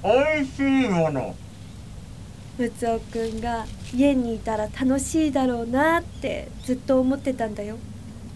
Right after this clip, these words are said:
Speaker 1: 家に？いるよ、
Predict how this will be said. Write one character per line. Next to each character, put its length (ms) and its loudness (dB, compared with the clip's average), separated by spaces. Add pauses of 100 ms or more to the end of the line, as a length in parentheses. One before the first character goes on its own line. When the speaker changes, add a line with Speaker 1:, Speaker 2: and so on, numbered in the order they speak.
(600)
Speaker 1:
家 400 2
に？ 340 -2 (960)
い 180 2
る 240 2
よ、 340 4